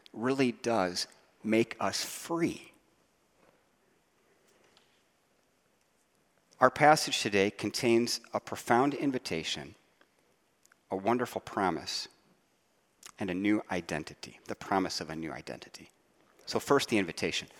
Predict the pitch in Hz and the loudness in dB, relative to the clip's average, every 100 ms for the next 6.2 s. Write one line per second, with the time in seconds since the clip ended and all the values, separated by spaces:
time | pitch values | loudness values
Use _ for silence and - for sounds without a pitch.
0 | - - - - 82 - 92 - 92 80 | -20 -16 -10 -4 -2 4 4 4 2 2
1 | 76 90 - 82 - - - 101 - 85 | -2 -4 -4 -6 -8 -12 -4 -2 2 0
2 | - - - 95 78 - - - - - | 0 -8 -4 -2 -2 -4 -10 -18 -2 6
3 | 160 156 131 - - 151 - 123 127 123 | 10 10 8 6 8 8 10 8 8 6
4 | 120 131 - 117 104 - - 185 - 120 | 6 6 8 8 6 -2 0 0 4 2
5 | - - 120 139 117 - 131 135 - 101 | 2 -4 -2 0 0 0 2 2 2 0
6 | - | 0